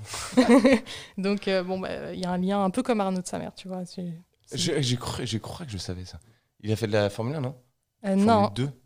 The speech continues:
Speaker 2: Formule trois,
Speaker 1: Non.
Speaker 2: Formule quatre, le retour.
Speaker 1: Euh, je sais pas, mais il fait du Trophée Andros. Attends, mais tu parles de qui ? Stéphane de Groot ou
Speaker 2: Arnaud
Speaker 1: quoi ?
Speaker 2: de sa mère.
Speaker 1: Ok. Euh, Arnaud de sa mère, c'est plus, euh, Trophée Andros. euh.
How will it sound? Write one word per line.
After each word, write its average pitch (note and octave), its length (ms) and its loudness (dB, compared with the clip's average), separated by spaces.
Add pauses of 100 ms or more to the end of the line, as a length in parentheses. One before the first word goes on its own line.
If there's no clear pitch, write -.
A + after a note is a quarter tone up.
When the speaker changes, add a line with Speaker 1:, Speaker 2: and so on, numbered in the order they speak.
(440)
Speaker 2:
Formule G2+ 420 -4
trois, - 640 -4
Speaker 1:
Non. E3 140 -8 (160)
Speaker 2:
Formule F#2+ 260 -6
quatre, - 280 -8
le F2+ 80 -8
retour. F#2 200 0
Speaker 1:
Euh, G#3 60 6
je G3 120 4
sais A3 220 2
pas, G#3+ 460 0
mais G3+ 100 4
il G3+ 60 4
fait A#3+ 140 -4
du A#3 120 0
Trophée - 300 -10
Andros. G3 300 -4
Attends, A3+ 240 4
mais A3+ 140 6 (160)
tu - 100 -14
parles G3+ 160 -2
de G#3 60 0
qui ? G#3 140 -6
Stéphane G#3+ 280 -4
de G#3+ 80 -4
Groot A3+ 200 -6
ou A#3 60 -2
Speaker 2:
Arnaud G2+ 140 2
Speaker 1:
quoi ? F#2+ 80 0
Speaker 2:
de F#2 60 -8
sa G2+ 80 -6
mère. F#2 120 -8 (220)
Speaker 1:
Ok. - 140 -18 (500)
Euh, F#3+ 120 2
Arnaud G3 200 4
de G3+ 40 -2
sa - 120 -2
mère, A3 160 0
c'est G#3 120 -2
plus, - 260 -6
euh, G3 60 0
Trophée - 260 -10
Andros. F#3 360 -6
euh. F3+ 40 -8